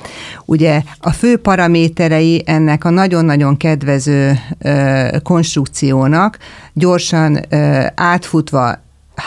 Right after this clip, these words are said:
fix három százalékos kamat, legfeljebb ötven millió forint hitel igényelhető,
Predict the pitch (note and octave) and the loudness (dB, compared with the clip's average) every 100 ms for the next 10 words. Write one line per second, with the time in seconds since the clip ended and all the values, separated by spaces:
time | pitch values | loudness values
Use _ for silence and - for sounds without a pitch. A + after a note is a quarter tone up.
0 | - - A#3 A#3 - - E3 F#3 A3+ A#3+ | -12 -2 -2 0 -4 -2 0 2 2 0
1 | - G#3 G3 F#3 F3 E3+ E3+ - D#3+ D3 | 0 0 0 0 -2 0 -2 -2 0 2
2 | C#3+ D#3 E3+ G3+ - F#3 D#3+ D#3 D3 D#3 | 2 2 2 0 -2 0 2 2 2 0
3 | D#3+ A#3 A3+ A3+ G#3+ G#3 F#3+ E3 F3+ E3 | 0 0 4 4 4 2 0 0 0 2
4 | D#3+ D#3 D#3+ D#3+ D#3 D3+ C#3+ D3+ D3+ C#3+ | 2 0 -2 0 0 0 2 2 2 2
5 | D3 D3 D3 D3 | 2 0 0 -2